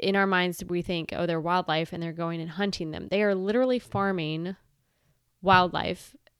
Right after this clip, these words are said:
that have not been domesticated and then selling them in these wild, in these wildlife markets. Um, so one of the things, uh, that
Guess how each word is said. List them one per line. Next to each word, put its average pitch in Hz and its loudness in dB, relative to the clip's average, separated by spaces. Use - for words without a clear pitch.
that 170 -2
have 180 -2
not 180 2
been 160 -2
domesticated - -8
and 185 0
then 180 -2
selling 165 -4
them 156 -6
in 165 -6
these 160 -10
wild, 165 -4
in 165 -6
these 160 -8
wildlife 165 -8
markets. - -12
Um, 180 0
so 226 4
one 247 2
of 262 0
the 226 -4
things, 202 -2
uh, 170 -8
that 175 2